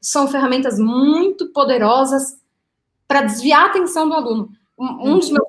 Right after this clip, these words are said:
Speaker 1: focos é desviar a atenção do aluno, que ele pare de pensar que ele tá aprendendo gramática, que ele passe a, a pensar que ele tá se comunicando, né,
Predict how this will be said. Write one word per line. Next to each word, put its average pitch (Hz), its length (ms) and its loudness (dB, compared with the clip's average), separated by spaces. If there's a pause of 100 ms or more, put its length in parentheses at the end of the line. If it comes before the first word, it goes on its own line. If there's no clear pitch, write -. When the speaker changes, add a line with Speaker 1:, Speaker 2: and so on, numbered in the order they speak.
Speaker 1:
focos 285 300 -2
é 311 80 0
desviar 285 340 0
a 339 40 4
atenção 330 280 -6
do 285 80 -2
aluno, 233 240 -4
que 262 80 -8
ele 269 140 -2
pare 330 260 2
de 359 80 -8
pensar 311 300 -4
que 277 100 -12
ele 247 60 -10
tá 262 80 -2
aprendendo 240 340 -6
gramática, 208 640 0
que 269 100 -8
ele 330 140 -4
passe 359 260 0 (400)
a, 302 100 0
a - 20 2
pensar 359 520 -2
que 508 100 -2
ele 508 80 -2
tá 480 100 0
se 466 100 -10
comunicando, 269 640 -2
né, 214 240 -6